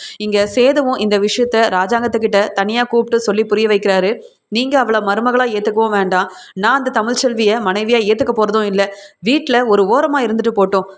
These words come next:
அவ செஞ்சதை என்னால மன்னிக்க-, மன்னிக்கவும் முடியாது, மறக்கவும் முடியாது. ஆனாலும் எலெக்ஷன் வரதால உங்க முடிவை நீங்க மாத்திக்கோங்கப்பா" அப்படின்னு சொல்லி இங்க சேது சொன்னதால வேற வழியே இல்லாம ராஜாங்கம் எல்லார் முன்னாடியும் தன்னுடைய முடிவை மாத்திக்கிட்டு மறுபடியும் தமிழ்செல்வி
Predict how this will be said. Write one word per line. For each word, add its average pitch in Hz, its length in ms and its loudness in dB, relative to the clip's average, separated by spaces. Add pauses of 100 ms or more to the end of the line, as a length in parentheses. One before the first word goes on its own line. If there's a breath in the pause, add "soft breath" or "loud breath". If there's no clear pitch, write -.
(140)
அவ 185 260 -4
செஞ்சதை 220 360 0
என்னால 208 340 -2
மன்னிக்க-, 208 400 -4
மன்னிக்கவும் 240 380 0
முடியாது, 220 380 2
மறக்கவும் 220 420 0
முடியாது. 202 380 0
ஆனாலும் 214 520 0 (320 loud breath)
எலெக்ஷன் 269 440 0
வரதால 214 440 0 (220 loud breath)
உங்க 220 240 0
முடிவை 247 340 -2
நீங்க 214 200 -4
மாத்திக்கோங்கப்பா" 202 560 0 (280)
அப்படின்னு 190 240 0
சொல்லி 196 340 0
இங்க 190 240 -2
சேது 240 280 2
சொன்னதால 208 420 0
வேற 196 180 2
வழியே 220 300 0
இல்லாம 208 300 0
ராஜாங்கம் 190 560 0 (200 loud breath)
எல்லார் 269 400 0
முன்னாடியும் 220 440 -2
தன்னுடைய 202 280 0
முடிவை 247 280 0
மாத்திக்கிட்டு 202 480 0 (240 loud breath)
மறுபடியும் 254 460 -2
தமிழ்செல்வி 240 560 -2